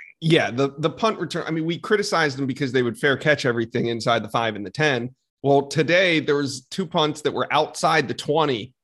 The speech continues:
that they failed to fair catch. Like, all you gotta do is just run up and fair catch it at the twenty-three or twenty-five, and one of them bounced inside the ten. I mean,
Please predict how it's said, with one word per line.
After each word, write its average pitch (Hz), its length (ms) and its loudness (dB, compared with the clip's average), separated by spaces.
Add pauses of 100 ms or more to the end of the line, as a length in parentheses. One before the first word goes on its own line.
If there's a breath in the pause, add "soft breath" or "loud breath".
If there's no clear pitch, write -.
(120)
that 92 160 -12
they 135 180 4
failed 202 520 4
to 151 80 0
fair 107 300 -2
catch. - 280 -8
Like, 120 160 -4
all 160 100 6
you 190 80 4
gotta 165 140 4
do 170 200 4
is 139 160 -2
just 123 260 -4
run 120 200 2
up 147 200 2
and 120 120 -2
fair 135 200 2
catch 135 300 -2
it 120 60 -4
at 123 120 -4
the 110 60 -8
twenty-three 131 580 -2
or 117 80 -2
twenty-five, 131 720 0 (460)
and 127 140 2
one 165 200 4
of 160 60 -2
them 143 140 2
bounced 135 360 2
inside 135 320 0
the - 80 -6
ten. - 400 -8 (1700)
I 135 60 2
mean, 139 360 2